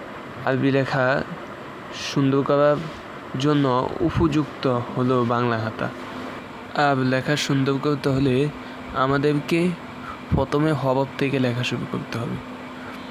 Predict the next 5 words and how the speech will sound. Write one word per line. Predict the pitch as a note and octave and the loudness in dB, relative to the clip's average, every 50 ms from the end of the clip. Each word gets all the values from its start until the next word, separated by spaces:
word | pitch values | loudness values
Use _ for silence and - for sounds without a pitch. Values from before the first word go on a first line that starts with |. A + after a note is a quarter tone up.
| - - - - - - - - - D#3+ D#3+ - - - - - | -12 -12 -12 -12 -10 -10 -8 0 2 4 4 4 2 0 0 2
হরফগুলা | C3+ C3+ C#3+ D3 C#3+ C#3+ D3 D#3 D3+ D#3 D#3 | 2 4 4 2 2 2 2 2 4 4 4
যদি | D3+ E3 E3 D#3 E3+ | 4 4 2 2 2
সুন্দর | E3 - - D3 C#3+ C#3+ D3 D3 | 0 2 2 2 4 4 4 2
হয়, | C#3+ C3+ D#3+ E3+ F#3 G3+ F#3+ - - - - - - - - - - - - - - C3 | 2 2 4 4 4 2 2 -4 -10 -12 -12 -12 -12 -12 -12 -12 -12 -12 -12 -8 -4 0
তাহলে | C#3+ C#3 C3+ C#3+ C#3+ C#3+ C3+ C3 C#3 | 0 2 4 4 4 4 4 4 2